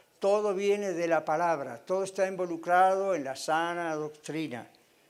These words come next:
Bueno, en segundo lugar, vemos que corregir lo deficiente y establecer congregaciones fue el llamado de Dios aún antes de comenzar la iglesia. En Tito capítulo uno, versículo cinco,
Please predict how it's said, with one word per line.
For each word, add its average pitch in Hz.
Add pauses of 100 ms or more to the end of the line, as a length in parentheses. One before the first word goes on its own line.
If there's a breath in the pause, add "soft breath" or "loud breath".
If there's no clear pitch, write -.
(1080)
Bueno, 202
en 233
segundo 220
lugar, 214
vemos 226
que 202
corregir 185
lo 220
deficiente 208
y 202
establecer 180
congregaciones 175 (280 loud breath)
fue 196
el 202
llamado 202
de 202
Dios 233
aún 170
antes 175
de 180
comenzar 165
la 156
iglesia. 147
En 147
Tito 202
capítulo 185 (240 loud breath)
uno, 220
versículo 180
cinco, 175